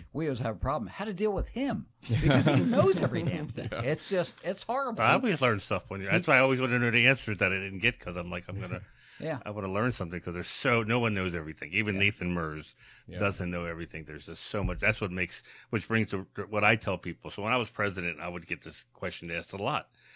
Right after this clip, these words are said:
Speaker 3: from reporters at events, you know, "How do you describe the Porsche brand?" or "Why is there such enthusiasm?"
Speaker 1: Mm-hmm.
Speaker 3: And for me, I would simply say it's a family-owned business that was, uh, so driven, so focused on excellence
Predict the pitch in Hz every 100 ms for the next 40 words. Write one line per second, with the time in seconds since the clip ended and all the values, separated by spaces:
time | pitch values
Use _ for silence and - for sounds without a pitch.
0 | - _ 101 90 87 80 107 101 90 92
1 | 90 85 82 85 85 - - 85 80 85
2 | - - - 120 120 110 101 92 - 95
3 | 87 87 80 - 90 85 87 82 82 80
4 | 78 80 71 - - - 101 120 117 101
5 | 98 - 92 - 85 - 90 85 78 82
6 | 80 101 123 _ _ - - - 98 87
7 | 104 120 160 104 95 - 95 98 90 101
8 | 87 90 92 - 90 - 104 120 120 101
9 | 101 95 90 87 80 78 - - _ _
10 | _ _ _ _ 107 - 85 95 92 85
11 | - 85 85 - - - 127 131 110 107
12 | 87 80 123 123 - 110 - 82 - 87
13 | 82 95 104 - 76 73 - -